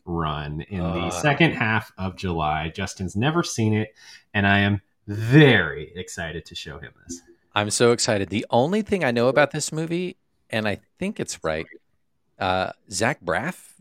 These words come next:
Speaker 2: voices something, so, a character in this movie?
Speaker 1: Oh, no, no, no, no, no, no, no. You're thinking of Chicken Little, which is the
Speaker 2: Oh.
Speaker 1: Disney movie.
Speaker 2: Oh, well, then I have no idea about this movie. This
Speaker 1: Yeah,
Speaker 2: is
Speaker 1: this
Speaker 2: great.
Speaker 1: is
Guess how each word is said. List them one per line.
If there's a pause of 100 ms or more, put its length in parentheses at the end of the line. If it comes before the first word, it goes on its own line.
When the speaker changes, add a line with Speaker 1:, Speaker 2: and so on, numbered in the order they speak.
(160)
Speaker 2:
voices
something,
so,
a
character
in
this
movie?
Speaker 1:
Oh,
no,
no,
no,
no,
no,
no,
no.
You're
thinking
of
Chicken
Little,
which
is
the
Speaker 2:
Oh.
Speaker 1:
Disney
movie. (100)
Speaker 2:
Oh,
well,
then
I
have
no
idea
about
this
movie.
This
Speaker 1:
Yeah,
Speaker 2:
is
Speaker 1:
this
Speaker 2:
great.
Speaker 1:
is